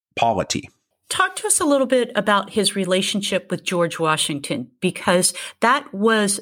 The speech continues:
Speaker 2: the defining relationship of
Speaker 1: Yeah.
Speaker 2: his life in
Speaker 1: Mm-hmm.
Speaker 2: many ways. I think from an emotional, a revolutionary, a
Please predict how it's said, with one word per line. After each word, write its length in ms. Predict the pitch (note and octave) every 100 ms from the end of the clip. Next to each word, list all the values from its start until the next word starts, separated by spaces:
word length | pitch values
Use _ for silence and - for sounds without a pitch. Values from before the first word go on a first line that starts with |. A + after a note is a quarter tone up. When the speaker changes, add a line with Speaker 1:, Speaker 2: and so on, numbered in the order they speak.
| -
Speaker 2:
the 140 | -
defining 720 | F3 E3+ - F#3 F#3 G3 F3+ -
relationship 880 | E3+ D#3 D#3+ D#3+ E3 D3 E3+ D3+ - -
of 200 | D#3+ C#3
Speaker 1:
Yeah. 120 | G#2+
Speaker 2:
his 240 | C#3+ -
life 480 | C3+ C#3+ - - - -
in 240 | F#3+ B2
Speaker 1:
Mm-hmm. 320 | A2 - F#3 F#3
Speaker 2:
many 200 | G3+ G#3+
ways. 380 | F3+ D#3 D3+ - - -
I 80 | F3
think 220 | F3+ G3+
from 260 | F#3+ E3+ _ -
an 80 | F3
emotional, 640 | E3 F#3 G#3 A3 G3+ F#3+ - - - -
a 500 | F3+ E3+ D#3+ D#3 D3+ -
revolutionary, 1080 | F3 F3 E3 F#3 G3 G3 F#3+ F#3 F3+ F3 -
a 540 | F3 E3 D#3+ D#3+ D3+